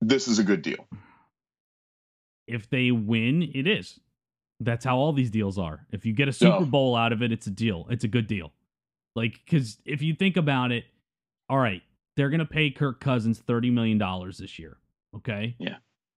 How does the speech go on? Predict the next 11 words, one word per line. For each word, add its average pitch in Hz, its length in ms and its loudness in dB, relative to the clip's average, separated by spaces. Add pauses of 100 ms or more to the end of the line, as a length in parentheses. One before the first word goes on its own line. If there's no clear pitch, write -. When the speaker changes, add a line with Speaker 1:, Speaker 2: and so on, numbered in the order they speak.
Speaker 1:
Yeah. - 140 -6 (100)
Speaker 2:
If 135 180 -2
they 156 140 6
win 170 240 8
the 165 80 8
Super 170 340 2
Bowl, 98 460 -4 (560)
that's 117 360 -2
totally 139 360 4
worth 131 280 2
it. 85 140 -14